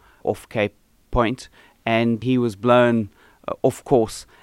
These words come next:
And it was only when the storm abated that he discovered that he'd actually been blown around the southern tip of Africa, which was his, his goal. And when he returned to Portugal,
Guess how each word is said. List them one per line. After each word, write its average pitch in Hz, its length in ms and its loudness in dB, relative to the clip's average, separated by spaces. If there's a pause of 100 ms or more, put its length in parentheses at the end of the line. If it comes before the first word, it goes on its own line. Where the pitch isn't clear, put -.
And 120 320 0
it 113 100 -10
was 131 140 -2
only 143 240 4
when 131 160 2
the 117 80 -2
storm 131 420 0
abated 117 580 2
that 107 120 0
he 110 100 -6
discovered 110 600 -2
that 101 160 -2
he'd 107 160 -4
actually 110 320 -4
been 104 240 -4
blown 107 340 0
around 104 240 0
the 95 80 -10
southern 104 320 -6
tip - 240 -12
of 92 140 -6
Africa, 120 440 -4
which 104 220 -8
was 98 200 -8
his, 98 180 -12 (420)
his 113 160 -6
goal. 117 380 4 (440)
And 113 280 0
when 123 180 2
he 135 100 2
returned 127 600 0
to 120 180 -2
Portugal, 110 640 -4